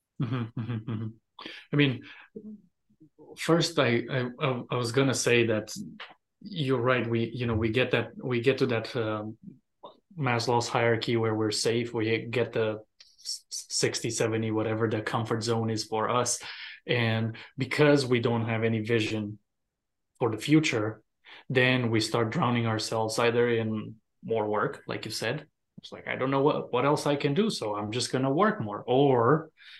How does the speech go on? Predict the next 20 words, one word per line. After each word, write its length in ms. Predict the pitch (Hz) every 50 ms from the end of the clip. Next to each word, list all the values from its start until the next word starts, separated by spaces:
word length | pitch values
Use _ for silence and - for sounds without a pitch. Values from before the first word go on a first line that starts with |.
| - _ -
you 100 | 143 143
know, 140 | 143 107
you 140 | 107 113 110
start, 440 | 110 - - 120 120 123 120 120 -
uh, 180 | 135 131 131 131
watching 720 | 123 131 135 135 - 147 139 139 139 139 139 143 139 -
every, 720 | 131 127 131 131 135 143 143 143 143 143 143 139 139 - - - 170 175 - _ _ _
uh, 180 | - 139 131 120
football 560 | 117 - - - 151 147 131 127 139 131 135
game 420 | 131 135 135 135 139 139 139 135 127
that's, 360 | 131 123 123 - - - -
uh, 220 | 131 131 127 127 -
on 240 | 139 135 135 135
T 160 | 131 - 135 127
V 580 | 123 139 143 147 143 143 139 139 135 139 139 139
and, 520 | 139 131 127 131 131 131 131 131 131 120 123 127
uh, 280 | 127 131 127 127 127 - - - - - - -
play 240 | - 143 143 143 139 135
the, 540 | 131 143 139 135 135 135 131 123 123 139 - - 110 110 110 _ _ _ _ _ _ _ _ _ _ _ - - - _ _ _ - - _ _ -
uh, 320 | 120 107 104 107 104 107